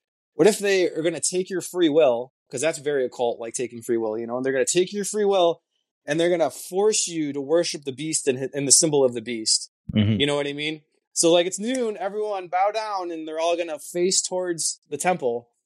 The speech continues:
Speaker 1: and worship
Speaker 2: Yeah.
Speaker 1: the beast.
Speaker 2: So that, so that brings up something, 'cause I, I'm also heard this is the beast, you know, they always say,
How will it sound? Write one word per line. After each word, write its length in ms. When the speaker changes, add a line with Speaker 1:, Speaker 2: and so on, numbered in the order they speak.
Speaker 1:
and 160
worship 360
Speaker 2:
Yeah. 140
Speaker 1:
the 80
beast. 460
Speaker 2:
So 80
that, 400
so 180
that 200
brings 240
up 180
something, 360
'cause 160
I, 220
I'm 240
also 360
heard 300
this 380
is 480
the 120
beast, 360
you 60
know, 140
they 140
always 320
say, 520